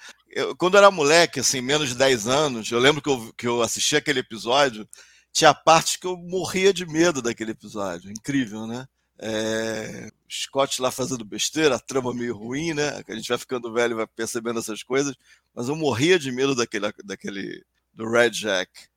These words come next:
E Jornada tem outros, eu imagino que tenha outros elementos de, de horror. É, no fundo, não foi um episódio que eu gostei muito, não sei, pela falta de originalidade, pelos problemas de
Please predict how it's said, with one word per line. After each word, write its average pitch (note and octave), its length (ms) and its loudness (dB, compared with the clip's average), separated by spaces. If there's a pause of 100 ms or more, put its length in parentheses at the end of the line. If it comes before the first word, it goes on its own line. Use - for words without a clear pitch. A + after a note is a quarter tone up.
E D3 180 -2
Jornada F#3+ 400 6
tem - 180 -2
outros, G3 280 -2
eu A2+ 340 -4
imagino A#2 340 -2
que A2 80 -10
tenha B2+ 140 2
outros B2+ 220 -2
elementos A2+ 460 -2
de, G#2+ 460 -8 (140)
de A#2+ 280 -2
horror. A#2 600 0 (340)
É, F#3+ 720 8 (460)
no A3+ 160 -4
fundo, A#3+ 340 -2
não A3+ 120 2
foi G3+ 180 2
um G3+ 40 4
episódio C#3+ 420 2
que D3+ 60 -4
eu C#3+ 60 -2
gostei B2 360 -2
muito, C3+ 440 -8
não C3+ 120 -10
sei, C3 420 0 (400)
pela A#2 220 2
falta B2 280 0
de A2+ 120 -6
originalidade, A2+ 880 2
pelos G#2 200 -10
problemas G#2+ 460 -6
de G2+ 80 -14